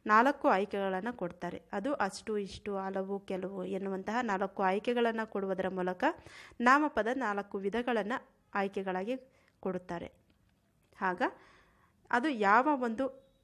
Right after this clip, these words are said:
ನಾಮಪದ ಆಗುತ್ತದೆ ಎನ್ನುವುದನ್ನ ನೀವು ಗುರುತು ಮಾಡಬೇಕಾಗುತ್ತದೆ. ಅಲ್ಲಿ ಪರಿಮಾಣವಾಚಕ, ಪ್ರಕಾರವಾಚಕ,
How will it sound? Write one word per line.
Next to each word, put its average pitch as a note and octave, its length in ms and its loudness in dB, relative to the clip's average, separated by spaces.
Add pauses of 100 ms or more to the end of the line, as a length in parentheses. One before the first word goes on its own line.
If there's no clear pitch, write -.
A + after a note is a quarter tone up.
(420)
ನಾಮಪದ G3 440 0
ಆಗುತ್ತದೆ F#3 800 -4 (140)
ಎನ್ನುವುದನ್ನ G#3 520 2
ನೀವು B3 260 2
ಗುರುತು A3 340 4
ಮಾಡಬೇಕಾಗುತ್ತದೆ. F3+ 920 2 (800)
ಅಲ್ಲಿ A#3 220 6
ಪರಿಮಾಣವಾಚಕ, G#3+ 1200 4
ಪ್ರಕಾರವಾಚಕ, G3 880 2